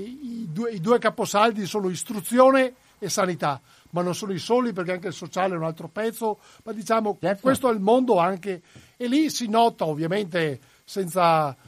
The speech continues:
Speaker 1: senza farla molto lunga, il, il grado di civiltà di una nazione, perché chi è stato più sfortunato, chi è più povero, avrebbe diritto a maggiore presa in carico. In realtà qui si confonde in questo paese, mi spiace dirlo, lo dico così,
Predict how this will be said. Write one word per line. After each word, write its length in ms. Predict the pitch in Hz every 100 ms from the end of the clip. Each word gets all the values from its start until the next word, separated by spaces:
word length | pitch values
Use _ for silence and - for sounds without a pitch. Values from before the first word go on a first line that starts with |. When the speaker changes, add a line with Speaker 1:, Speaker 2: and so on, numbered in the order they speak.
| _
Speaker 1:
senza 320 | - 180 170
farla 300 | 151 180 170
molto 280 | 156 165 196
lunga, 560 | 233 185 180 208 254 254 _ _ _ 208
il, 400 | 190 180 175 214
il 100 | 160
grado 340 | 208 226 233
di 80 | 208
civiltà 560 | - 196 170 - 170
di 100 | 175
una 160 | 175 151
nazione, 580 | 143 - 185 185 165 120 _ _ _
perché 560 | - 165 156 190 175 - -
chi 180 | 226
è 80 | 220
stato 340 | 165 208 220 180
più 160 | 190
sfortunato, 840 | 160 - 185 - 175 196 196 170 139
chi 140 | 170
è 40 |
più 160 | 147 - -
povero, 540 | 190 233 269 277 277 - - -
avrebbe 420 | 190 175 196 214 190
diritto 600 | 202 196 170 247 254 220
a 140 | 190
maggiore 540 | 170 170 156 185 226
presa 360 | 220 190 180 165
in 140 | 165
carico. 500 | 147 165 151 147 156 - _ - - _
In 140 | 208
realtà 400 | 233 233 165 240
qui 120 | 170 180
si 120 | 208
confonde 540 | 202 156 208 233 208
in 80 | 175
questo 260 | 170 147 165
paese, 400 | - 214 233 185
mi 80 |
spiace 320 | 151 185 175 165
dirlo, 320 | 185 214 175
lo 80 | 151
dico 260 | 170 175
così, 380 | 156 165 214 254